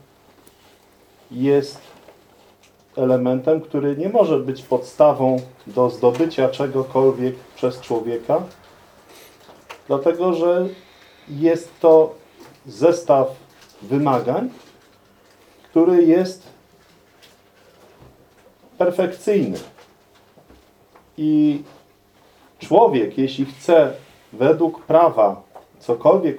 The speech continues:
od Boga uzyskać, to się pomylił. Dlatego, że prawo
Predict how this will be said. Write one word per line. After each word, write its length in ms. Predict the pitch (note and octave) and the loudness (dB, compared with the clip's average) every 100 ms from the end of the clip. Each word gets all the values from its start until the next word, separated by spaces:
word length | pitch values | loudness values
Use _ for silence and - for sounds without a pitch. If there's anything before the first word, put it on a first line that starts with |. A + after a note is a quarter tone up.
| - | -6
od 180 | B2+ - | -8 -4
Boga 500 | C#3+ C3 A#2+ G#2+ - _ _ _ _ _ - _ _ - _ _ | -2 0 0 -2 -4 _ _ _ _ _ -20 _ _ -20 _ _
uzyskać, 800 | - A#2+ A2+ G#2+ - C3+ - - - _ _ _ _ _ _ _ _ _ | -8 -6 -4 -8 -2 2 2 0 -20 _ _ _ _ _ _ _ _ _
to 120 | D3+ | -6
się 140 | D3+ F#3+ | -2 -2
pomylił. 600 | F#3+ A#3 B3+ C3+ F#2 D2+ - - - _ _ _ _ _ _ - | 0 2 4 2 0 -12 -20 -20 -20 _ _ _ _ _ _ -2
Dlatego, 420 | A#2 D3+ E3 F#3 | -2 0 0 0
że 200 | E3+ E3 | 2 0
prawo 640 | D#3+ D#3 C3+ C3+ E3 A#3+ | 2 4 4 2 2 0